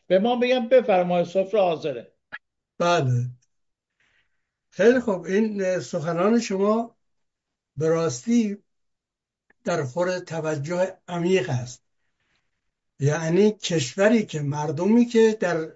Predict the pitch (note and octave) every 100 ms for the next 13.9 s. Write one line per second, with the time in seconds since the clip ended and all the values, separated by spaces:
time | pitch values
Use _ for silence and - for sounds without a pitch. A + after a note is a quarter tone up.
0 | - D#3+ D3+ F#3+ A#3 G#3 G3 - A3+ A3
1 | - F3 E3+ F3+ D3 - E3 - F3 F3
2 | E3 E3+ E3+ D#3+ E3+ E3+ F3 E3+ E3 E3+
3 | E3+ E3+ F3 F3 E3 D#3+ E3 F3 E3+ G#3
4 | _ _ _ _ _ _ _ _ _ _
5 | _ C#3+ G3+ C4 B3 G#3+ G3+ G3+ F#3+ -
6 | G3 F3 F#3 C4+ C4 G#3+ G#3 G3 F3 F#3
7 | F3+ F3 E3+ E3+ D#3+ E3 F#3 A3+ G#3 -
8 | _ _ _ _ _ _ _ _ _ -
9 | _ _ - F#3+ G3 C4+ B3 G#3 G#3+ F3+
10 | G#3 B3 A#3+ G#3 - G#3 G#3 G#3 G#3 E3+
11 | F#3 G3 - - G#3 G3+ G3 F#3 - F3
12 | F3 - _ _ - E3+ D#3+ D#3 E3 E3
13 | G#3+ G3+ G#3+ A3 F3+ - F3 F3